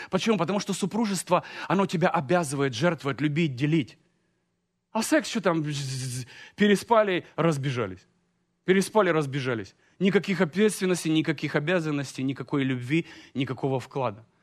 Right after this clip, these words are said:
Поэтому мы живем в это поколении. Люди желают иметь статус призвания, помазания, но не посвящаются тому, от кого они ждут призвания, помазания и статус.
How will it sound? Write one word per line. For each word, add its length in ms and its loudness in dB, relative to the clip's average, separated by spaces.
Поэтому 580 2
мы 100 4
живем 260 4
в 40 4
это 160 0
поколении. 560 0
Люди 260 6
желают 420 6
иметь 240 2
статус 400 2
призвания, 680 2
помазания, 720 2
но 160 4
не 160 2
посвящаются 1040 0
тому, 580 2
от 160 0
кого 280 4
они 180 0
ждут 340 0
призвания, 580 0
помазания 520 -2
и 40 -6
статус. 480 -10